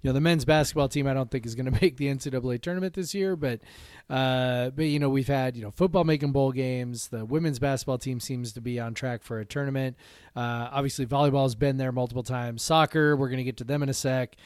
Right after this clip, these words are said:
You know, I mean, it's like, it, it's, it is, it's pretty damn wild, man. It's, it's very cool what, what Jen Greeny has built. Um,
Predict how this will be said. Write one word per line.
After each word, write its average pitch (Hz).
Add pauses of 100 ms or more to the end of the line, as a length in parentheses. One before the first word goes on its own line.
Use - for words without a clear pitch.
(280)
You 147
know, 139
I 139
mean, 139
it's 139
like, 127
it, 139
it's, 160
it 156
is, 135 (640)
it's 135
pretty 302
damn 143
wild, 110
man. 110
It's, 123
it's 131
very 156
cool 143
what, 127
what 127
Jen 135
Greeny 127
has 117
built. 139 (420)
Um, 120